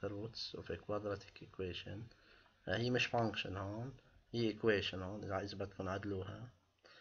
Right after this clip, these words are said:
A X square plus B X plus C equal zero. S equal minus B over A، B equal C over A. راح نعمل example سريع عليه هون. two X square minus three X plus one equal zero. A equal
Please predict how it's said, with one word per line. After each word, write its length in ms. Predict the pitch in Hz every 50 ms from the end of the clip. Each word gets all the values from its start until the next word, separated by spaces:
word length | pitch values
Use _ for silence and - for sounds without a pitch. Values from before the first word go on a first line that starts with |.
| - _ _ - 120
A 160 | 123 117 110
X 220 | - - - -
square 300 | 104 104 - 113 107 107
plus 280 | 104 - 98 92 - -
B 220 | 107 107 110 110
X 140 | 110 - -
plus 340 | - - 101 98 - - -
C 240 | 113 101 85 104 104
equal 480 | - - 104 104 117 135 120 117 117
zero. 320 | 101 - 92 87 82 82 78 - - _ _ _ _ _ - - - _ _ _ _ -
S 160 | 143 151 -
equal 300 | 160 147 151 - 120 110
minus 320 | 110 110 110 110 104 - -
B 160 | - 110 101
over 280 | 98 95 101 95 92 92
A، 340 | 95 101 104 101 98 - - - -
B 280 | 120 120 120 101 113
equal 220 | 113 - - 104 95
C 240 | - - 113 107 95
over 380 | 101 107 113 113 120 123 - -
A. 280 | - 90 87 98 - - - _ _ _ _ _ _ _ _ _ - - _ _ _ _ _ _ _ _ _ _ _ _ _ 127
راح 80 | 135
نعمل 340 | 151 151 151 156 143 139 127
example 280 | 131 139 120 110 110 98
سريع 340 | - - 104 101 95 92
عليه 260 | 90 92 95 95 95 95
هون. 280 | 101 104 110 123 120 - -
two 140 | 117 110 107
X 220 | - - - -
square 320 | 95 - - 110 110 107
minus 300 | 107 98 98 95 92 - - -
three 160 | - 107 104 101
X 200 | 98 - - 120
plus 280 | - - 92 - - -
one 140 | 104 95 87
equal 300 | - - - 87 85 -
zero. 420 | - 82 87 92 - 95 101 123 - - _ _ - - - - - _ _ _ _ _ -
A 200 | 110 110 104 101
equal 220 | - - 101 95